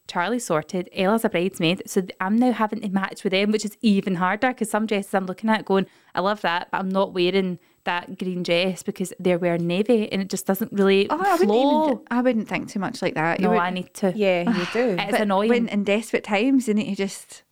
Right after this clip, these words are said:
Speaker 1: Nah,
Speaker 2: go with what you
Speaker 1: I
Speaker 2: can
Speaker 1: want
Speaker 2: find.
Speaker 1: to try and match. So that's been me today, try to look for stuff. It's pouring. The other thing is now the restrictions of these were, what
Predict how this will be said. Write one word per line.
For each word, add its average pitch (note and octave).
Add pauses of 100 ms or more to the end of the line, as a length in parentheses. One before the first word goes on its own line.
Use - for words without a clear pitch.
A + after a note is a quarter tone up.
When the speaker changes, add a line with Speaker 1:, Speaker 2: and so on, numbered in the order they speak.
(380)
Speaker 1:
Nah, F3
Speaker 2:
go E3+
with F#3+
what F#3+
you -
Speaker 1:
I F#3+
Speaker 2:
can F#3
Speaker 1:
want F#3+
Speaker 2:
find. G3+
Speaker 1:
to A3+
try F#3
and F3+
match. E3 (240)
So -
that's G3
been G#3
me F#3+
today, F3
try G3
to F#3
look F#3
for G3
stuff. F#3
It's -
pouring. F#3+ (220)
The G#3+
other B3
thing A#3+
is G3
now G3
the G#3
restrictions G3+
of F#3+
these F#3
were, G3
what F#3+